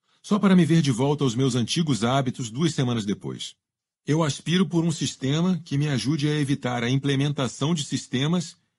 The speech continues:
que visem a alcançar minhas aspirações. Mas provavelmente não seria capaz de segui-lo durante muito tempo. Essa resposta de curto prazo a desejos de longo prazo também está viva e passa bem no mundo corporativo.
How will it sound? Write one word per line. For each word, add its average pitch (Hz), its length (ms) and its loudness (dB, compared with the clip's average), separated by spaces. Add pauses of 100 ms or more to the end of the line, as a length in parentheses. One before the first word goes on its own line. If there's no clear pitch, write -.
que 151 140 -2
visem 151 300 0
a 151 60 0
alcançar 147 520 -2
minhas 151 200 0
aspirações. 113 840 -6 (1040)
Mas 113 240 -2
provavelmente 110 800 -2
não 101 180 -6
seria 123 320 -2
capaz 107 400 -6
de 113 80 -8
segui-lo 95 480 -2
durante 85 340 -8
muito 82 200 -10
tempo. 71 420 -12 (1600)
Essa 151 240 0
resposta 110 520 0
de 85 120 -8
curto - 340 -8
prazo 85 560 -8
a 87 100 -8
desejos 98 440 0
de 85 160 -10
longo 92 360 -4
prazo 92 480 -6 (420)
também 135 320 4
está 139 260 -2
viva 95 500 -2 (140)
e 101 80 -2
passa 120 340 -4
bem 104 260 -2
no 101 80 0
mundo 92 220 -2
corporativo. 85 760 -8